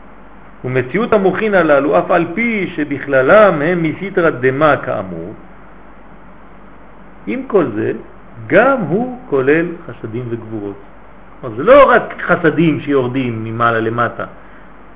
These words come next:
למשל, אם אני אשאל אותך מה זה שם מה, היית אומר לי חסדים.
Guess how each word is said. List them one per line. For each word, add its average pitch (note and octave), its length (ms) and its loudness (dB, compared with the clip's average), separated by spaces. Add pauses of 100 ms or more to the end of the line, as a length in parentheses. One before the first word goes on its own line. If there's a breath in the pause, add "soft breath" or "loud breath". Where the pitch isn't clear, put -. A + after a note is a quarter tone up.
(100)
למשל, E3 340 2
אם A#3 140 0
אני A3+ 160 0
אשאל G3+ 180 2
אותך - 180 -2
מה F3 180 0
זה E3+ 120 2
שם D3+ 300 0
מה, A2+ 200 -4 (260)
היית D3 180 -2
אומר G#3 300 4
לי A3+ 160 0
חסדים. B3+ 460 0